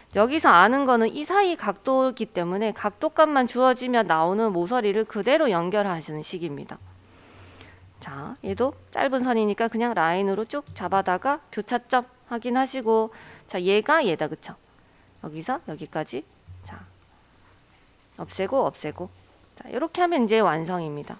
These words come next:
그리고 뭐 빠진 거 없는지, 여기 지금 보면 원을 해야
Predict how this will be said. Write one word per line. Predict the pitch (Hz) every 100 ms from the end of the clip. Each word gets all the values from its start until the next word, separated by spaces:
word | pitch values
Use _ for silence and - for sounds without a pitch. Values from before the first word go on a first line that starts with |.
| _
그리고 | - 226 214 220
뭐 | 208 180
빠진 | 254 311 359
거 | 269
없는지, | 226 220 180 185 -
여기 | 226 262
지금 | 220 220 233
보면 | 233 233 220 196
원을 | 240 311 302 285
해야 | 359 349 311